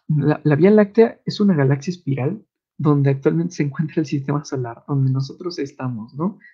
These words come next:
Nos encontramos justamente en uno de sus brazos. Y bueno, la Vía Láctea tiene un diámetro de aproximadamente doscientos mil años luz. O sea, un, si un fotón sale de uno de los extremos de la galaxia,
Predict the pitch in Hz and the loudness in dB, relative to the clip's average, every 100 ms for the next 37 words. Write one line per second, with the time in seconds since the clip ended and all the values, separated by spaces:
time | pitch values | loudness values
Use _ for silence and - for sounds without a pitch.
0 | - 143 147 139 139 151 147 - 135 143 | -8 -2 -2 -2 -2 -4 -6 -8 -8 -4
1 | 143 135 135 135 _ _ - 147 156 175 | -4 -4 -8 -18 _ _ -6 -2 0 0
2 | 143 135 135 143 135 123 - 175 254 _ | 0 -4 -6 -4 -4 -4 -4 -6 -6 _
3 | _ _ _ _ _ - 135 131 - _ | _ _ _ _ _ 0 2 0 -4 _
4 | _ _ _ 135 135 143 160 160 165 - | _ _ _ 0 4 4 2 -2 -6 -2
5 | 160 165 180 - 160 160 143 135 139 139 | -2 -2 -4 -6 -4 -2 0 0 0 -2
6 | 214 - _ _ _ _ _ 131 139 135 | -6 -6 _ _ _ _ _ -4 -2 -4
7 | - 143 147 156 156 165 170 196 139 135 | -4 -2 0 -2 -4 -6 -6 -8 -4 -6
8 | 135 139 135 127 135 156 175 - _ 147 | -2 -2 -2 -4 -4 -2 -2 -6 _ -2
9 | 143 143 139 - _ - 143 139 135 - | 0 0 0 -6 _ 2 8 8 6 -2
10 | - _ _ _ _ _ _ - 135 143 | -18 _ _ _ _ _ _ -10 -2 2
11 | 135 135 - - 165 180 180 180 _ - | 2 2 -2 2 4 6 4 0 _ -2
12 | 170 208 202 202 165 147 139 139 143 143 | 2 4 2 0 0 0 0 2 4 4
13 | 139 123 113 127 - 147 143 135 113 110 | 2 0 -2 -8 -2 0 2 0 -2 -6
14 | 120 127 131 - | -6 -8 -10 -20